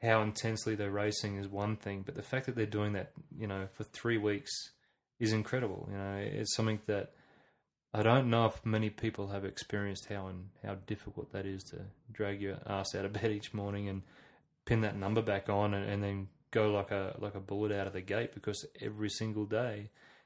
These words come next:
there's gonna be a rider there looking for that opportunity. So it's, it's quite amazing. So it's something that's inherent in cycling is recovery. You know, recovery is a massive, massive part of performance.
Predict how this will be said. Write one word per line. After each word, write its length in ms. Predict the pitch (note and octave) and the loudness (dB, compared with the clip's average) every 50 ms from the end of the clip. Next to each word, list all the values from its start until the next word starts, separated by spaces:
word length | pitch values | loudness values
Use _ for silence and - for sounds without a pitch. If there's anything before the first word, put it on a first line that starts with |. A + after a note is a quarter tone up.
| _ _ | _ _
there's 180 | - A2+ A2 G#2+ | 2 2 4 4
gonna 200 | A#2 A2 G#2+ G2 | 4 2 2 2
be 160 | G#2 G#2 G2+ | 2 2 2
a 60 | G2 | 2
rider 280 | G2+ G2+ G2+ G#2 G2+ G2+ | 2 2 4 2 2 2
there 180 | G2+ G2+ G2+ G2 | 0 0 0 0
looking 260 | G2 G2 - A2 G#2+ | -2 -2 -4 -4 -4
for 160 | - - G#2 | -4 -2 -2
that 100 | G2+ G2 | -2 -2
opportunity. 680 | G2 G2 - A2 - - - G#2 G#2+ A#2+ A#2 G2+ F#2+ - | -2 -4 -4 -6 -8 -6 -4 -4 -2 -2 -2 -4 -6 -6
So 280 | - - - G2 G2 G2+ G2+ - _ _ - - _ _ _ _ - | -6 -6 -6 -6 -6 -8 -10 -14 _ _ -20 -20 _ _ _ _ -4
it's, 160 | A2+ A2+ - | -4 -2 -2
it's 180 | - A#2 - - | -2 -2 -2 4
quite 260 | - B2+ B2 A#2+ A#2+ | 8 10 10 10 10
amazing. 340 | A#2 A#2+ A#2+ B2 A2+ G#2+ G#2+ | 10 8 6 6 6 4 2
So 160 | - A#2+ A#2+ | 2 2 2
it's 260 | - C3 B2+ - - | 2 0 0 2 4
something 360 | - B2+ C3 C3 B2+ B2 A#2+ A2 | 6 6 6 6 4 2 0 0
that's 220 | A2+ A2 - - | -2 -2 -2 -2
inherent 520 | G#2+ G#2+ G2+ F#2+ A2 A2+ A#2 A#2+ B2 A2+ | -4 -4 -2 0 2 4 4 4 4 2
in 140 | - A2 A2 | 0 -4 -2
cycling 640 | G#2+ - - G#2 A2 B2+ - - C3+ C#3 C#3+ D3 D3 - - - - - _ _ _ _ - | -2 -2 0 2 0 0 0 0 2 2 2 2 0 -2 -8 -20 -20 -20 _ _ _ _ -2
is 380 | A2+ A2+ A2 G#2 G2+ G#2 G#2+ - - _ _ _ _ _ _ - | 0 2 2 2 2 0 -4 -10 -16 _ _ _ _ _ _ -4
recovery. 540 | A2 G#2+ G#2 - - G#2 G2+ G2+ G2 G2 G2+ G#2 - _ _ _ _ - - | -2 -2 -2 -2 -2 -2 -2 -2 -2 -4 -6 -10 -14 _ _ _ _ -12 -10
You 80 | G#2 | -8
know, 160 | G2+ G2+ G2+ G2+ G#2 - | -6 -6 -8 -8 -10 -8
recovery 580 | - G#2 G#2 - - - A2+ A2 G#2+ A2 A2 G#2+ | -8 -6 -6 -8 -6 -2 -2 -2 0 0 -2 -2
is 200 | - - G#2 G2+ | -2 -2 -2 -2
a 60 | G#2 G2+ | -2 -2
massive, 520 | G2 G#2 G#2 G#2 G#2 G#2 - - G#2+ G#2 | -2 -2 -2 -2 -2 -4 -4 -4 -6 -4
massive 400 | G2+ G#2 G2+ G2 - - G2 - | -4 -4 -4 -4 -4 -8 -8 -4
part 220 | - G2+ G2 F#2+ | -2 -2 -2 -2
of 100 | F#2+ F#2+ | -2 -6
performance. 480 | - - - - - F#2 F#2 G2 A2 | -8 -10 -10 -8 -8 -10 -8 -10 -10